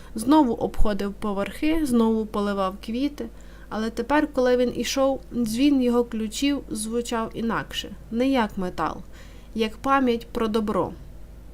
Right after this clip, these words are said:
Одного разу хлопчик із дитячого відділення запитав: "Дядьку Степане, чому ви завжди усміхаєтесь?" Він нахилився, погладив хлопчика по голові і відповів: "Бо знаю, що серце теж двері,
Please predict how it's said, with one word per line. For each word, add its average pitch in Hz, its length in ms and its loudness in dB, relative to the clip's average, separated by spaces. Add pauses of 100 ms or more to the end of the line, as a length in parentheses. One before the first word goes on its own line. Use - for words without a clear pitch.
(380)
Одного 277 420 4
разу 269 280 4
хлопчик 233 580 -2
із 240 120 0
дитячого 220 580 0
відділення 247 560 2
запитав: 240 560 0 (460)
"Дядьку 269 440 2
Степане, 202 580 0
чому 339 360 4
ви 277 140 4
завжди 240 400 6
усміхаєтесь?" 226 880 -2 (720)
Він 233 220 4
нахилився, 220 760 0
погладив 202 560 0
хлопчика 196 580 -6
по 202 140 -6
голові 190 460 0
і 226 240 0
відповів: 196 600 -4 (760)
"Бо 202 200 -2
знаю, 208 560 2
що - 260 -8
серце 220 500 -2
теж 233 340 2
двері, 185 520 -2